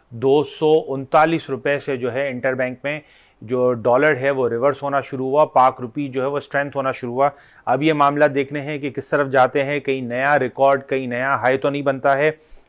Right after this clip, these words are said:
इसके अलावा अगर हम बात करें तो, अ, इंटरबैंक में अगर हम देखें अभी डॉलर की जो कीमत है दो सौ सैंतीस आशारिया इक्यानवे है, पाक रुपी ने सिफर आशारिया पैंतालीस परसेंट जो है वो लूज़ किया है।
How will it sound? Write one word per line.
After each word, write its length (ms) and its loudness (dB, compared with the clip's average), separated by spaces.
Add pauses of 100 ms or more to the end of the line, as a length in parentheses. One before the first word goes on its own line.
इसके 200 -4
अलावा 300 6
अगर 220 4
हम 220 0 (360)
बात 260 8
करें 360 4
तो, 360 6
अ, 400 2
इंटरबैंक 640 -2
में 100 -2
अगर 140 -2
हम 180 -4
देखें 280 0
अभी 440 -2
डॉलर 300 4
की 100 -8
जो 120 -4
कीमत 400 0
है 200 2 (280)
दो 200 4
सौ 160 0
सैंतीस 440 -2
आशारिया 420 -2
इक्यानवे 380 -2
है, 260 -2 (380)
पाक 280 6
रुपी 280 -2
ने 100 2
सिफर 380 4
आशारिया 460 4
पैंतालीस 560 0
परसेंट 460 -2
जो 80 0
है 100 2
वो 140 0
लूज़ 280 -2
किया 220 4
है। 280 4